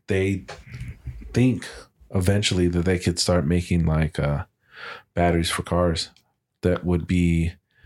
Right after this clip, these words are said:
um, you know, really strong batteries that last a long time. But then you're dealing with nuclear, like, what the fuck's gonna happen if it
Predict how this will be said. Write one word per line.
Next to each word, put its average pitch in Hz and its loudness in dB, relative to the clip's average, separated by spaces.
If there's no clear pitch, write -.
um, 82 0
you 98 0
know, 80 0
really 90 2
strong 85 2
batteries 82 0
that 82 2
last 82 2
a - 0
long 82 2
time. 87 2
But 92 0
then 92 2
you're 87 2
dealing 87 2
with 82 0
nuclear, 85 2
like, 82 0
what 78 -2
the - -4
fuck's - -2
gonna 85 0
happen 90 2
if 90 -2
it - -10